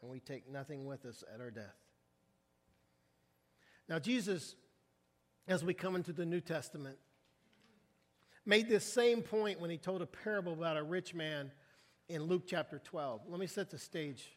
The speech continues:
of what's going on. Jesus is in the middle of teaching his disciples. And he's suddenly interrupted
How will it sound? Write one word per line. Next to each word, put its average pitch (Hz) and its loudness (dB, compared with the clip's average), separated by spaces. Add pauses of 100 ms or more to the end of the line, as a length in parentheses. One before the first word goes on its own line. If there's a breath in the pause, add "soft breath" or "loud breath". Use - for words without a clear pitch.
(280)
of 143 -8
what's 143 -6
going 139 -6
on. 127 -6 (1080 soft breath)
Jesus 226 4
is 185 -4
in 202 2
the 190 2
middle 190 2
of 170 -4
teaching 160 -6 (200)
his 151 -12
disciples. 147 -6 (1160 soft breath)
And 190 2
he's 190 4
suddenly 269 8
interrupted 214 6